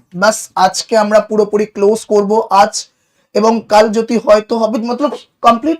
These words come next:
তো ভাই খতম। তো এই হচ্ছে ব্যাপার। প্রত্যেককে বলবো,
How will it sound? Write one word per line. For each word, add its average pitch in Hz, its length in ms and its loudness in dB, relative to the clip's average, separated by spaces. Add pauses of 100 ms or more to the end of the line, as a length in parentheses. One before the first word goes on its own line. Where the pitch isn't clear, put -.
তো 247 100 0
ভাই 196 160 -4 (100)
খতম। 151 280 -12 (600)
তো 247 140 4
এই 226 200 0
হচ্ছে 226 260 -2
ব্যাপার। 214 400 2 (480)
প্রত্যেককে 233 540 0
বলবো, 190 500 0